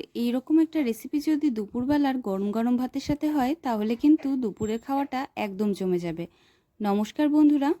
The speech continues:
মমস কিচেন বেঙ্গলিতে আপনাদের স্বাগত জানাই। আজকে আমি চাল কুমড়ো দিয়ে চিংড়ি মাছের একটা রেসিপি আপনাদের সাথে শেয়ার করব। রেসিপিটাকে প্রথম থেকে শেষ পর্যন্ত দেখার জন্য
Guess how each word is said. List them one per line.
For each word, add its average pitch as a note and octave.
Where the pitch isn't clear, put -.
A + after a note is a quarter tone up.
মমস G#3
কিচেন D4
বেঙ্গলিতে C#4+
আপনাদের G#3
স্বাগত F#3
জানাই। E3+
আজকে -
আমি C#4
চাল G#3+
কুমড়ো D4
দিয়ে D4
চিংড়ি A3
মাছের A3+
একটা A#3
রেসিপি F#3+
আপনাদের F#3+
সাথে G3
শেয়ার G#3
করব। A#3+
রেসিপিটাকে D#4
প্রথম A#3
থেকে D#4+
শেষ A#3
পর্যন্ত G#3
দেখার G#3+
জন্য D4